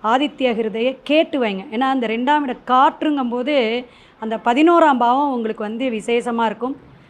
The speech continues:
நான் சொல்லுவேன், அந்த, அந்த இளையராஜா ஹிட்ஸ், இளையராஜா பாட்டெலாம் கேளுங்க அப்படின்ட்டு. அந்த மாதிரி பாட்டை வந்து இசையில வந்து நீங்க அப்படி ஆசையா அமைதியா கேட்டுட்டு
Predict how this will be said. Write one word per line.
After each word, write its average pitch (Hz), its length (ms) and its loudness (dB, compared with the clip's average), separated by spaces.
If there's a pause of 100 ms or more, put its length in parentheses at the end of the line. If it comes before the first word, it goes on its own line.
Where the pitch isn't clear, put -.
(100)
நான் 220 160 -4
சொல்லுவேன், 254 360 0 (240)
அந்த, 214 260 -6 (120)
அந்த 208 120 -8
இளையராஜா 254 640 2
ஹிட்ஸ், 214 380 -10
இளையராஜா 226 760 -2
பாட்டெலாம் 220 380 -4
கேளுங்க 214 360 -6 (560)
அப்படின்ட்டு. 202 560 -4
அந்த 214 220 -6
மாதிரி 233 280 -2
பாட்டை 254 480 -2
வந்து 226 280 -6
இசையில 233 540 -6
வந்து 202 180 -8
நீங்க 214 300 -6 (480)
அப்படி 196 320 -6 (100)
ஆசையா 240 540 -2
அமைதியா 226 440 -2
கேட்டுட்டு 220 600 -6